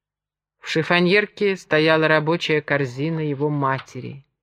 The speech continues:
Там должны быть ножницы. Он вскроет вену. Нет, простыня и гвоздь вернее, только бы хватило времени.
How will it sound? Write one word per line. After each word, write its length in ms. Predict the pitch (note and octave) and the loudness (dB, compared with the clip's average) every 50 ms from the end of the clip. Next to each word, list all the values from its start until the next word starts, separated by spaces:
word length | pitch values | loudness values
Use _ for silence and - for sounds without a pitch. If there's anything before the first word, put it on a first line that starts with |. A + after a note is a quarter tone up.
| _ _ _ _ _ _ _ _ _ _ _ _ _ _ _ _ _ _ | _ _ _ _ _ _ _ _ _ _ _ _ _ _ _ _ _ _
Там 320 | - C#3 C#3+ C#3+ C#3+ C#3 | -2 0 0 0 0 -2
должны 420 | D3 D3 D3 C#3 C3+ C#3 D3+ D#3 D3+ | -2 -2 -2 -2 -4 -4 -2 -2 -2
быть 240 | D3 D3+ C#3+ _ | -2 -4 -6 _
ножницы. 840 | E3 F3+ G3 G3 D3 A2 - A#2+ A#2+ A#2 - - - - B2+ B2 - _ _ _ - - _ _ _ _ _ - | -4 -2 -2 -2 -2 -4 -8 -10 -12 -14 -16 -20 -20 -20 -20 -20 -20 _ _ _ -20 -20 _ _ _ _ _ -2
Он 200 | D3 D3+ D#3 C#3+ | 0 0 0 -2
вскроет 580 | - - - - F3 F3+ F3+ F3 F3 - - | -4 -6 -4 0 0 0 0 -2 -4 -6 -6
вену. 500 | D3 C#3+ C#3+ C3+ B2 A#2+ A#2+ A#2+ B2 B2 _ _ _ _ _ _ _ _ _ _ _ _ _ _ _ _ _ | -4 -2 -2 -2 -4 -6 -8 -12 -14 -18 _ _ _ _ _ _ _ _ _ _ _ _ _ _ _ _ _
Нет, 560 | - D3 D3+ C#3 B2 - _ - - - _ _ _ _ _ _ _ _ _ _ _ _ _ | -2 0 0 0 -2 -4 _ -20 -20 -20 _ _ _ _ _ _ _ _ _ _ _ _ _
простыня 600 | - D#3+ D#3+ - - - E3+ E3 E3 E3+ F3 E3+ | 0 0 0 0 0 2 2 4 4 4 4 2
и 40 | E3 | 2
гвоздь 420 | D3 C#3+ D3 E3+ E3+ E3+ - - | 2 0 2 0 0 -2 -4 -2
вернее, 520 | D#3 E3 E3+ F3 F3+ E3+ E3+ D#3 C3 B2+ B2 | -2 0 2 2 2 2 2 2 0 -2 -2
только 320 | - C#3+ C3+ C3+ - D#3 | -2 -2 -2 0 -2 -2
бы 100 | C#3+ D3 | -2 -2
хватило 560 | C#3+ - D3+ D3+ D3+ D3+ - D#3+ D#3+ D#3+ E3 | -4 0 0 0 0 0 -2 -2 0 0 0
времени. 640 | D#3+ E3 F3+ G3 F#3+ D#3 B2+ B2 A#2+ A2+ A2+ B2+ - | 0 0 0 0 0 -2 -4 -6 -8 -10 -12 -16 -18